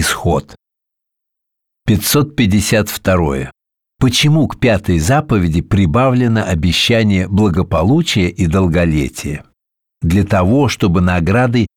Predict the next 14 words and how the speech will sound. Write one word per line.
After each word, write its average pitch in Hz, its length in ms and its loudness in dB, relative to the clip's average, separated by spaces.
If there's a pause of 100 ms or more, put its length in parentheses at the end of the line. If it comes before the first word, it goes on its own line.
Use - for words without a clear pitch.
побудить 110 600 0
к - 120 -6
исполнению 101 880 0
заповеди, 87 680 0 (240)
на 95 140 0
которой 98 640 0
строится 107 680 0
порядок 90 640 -2 (220)
как 85 200 -2
семейной, 117 720 0 (220)
так 95 200 0
и - 100 -4
общественной 85 800 -2
жизни. 69 460 -2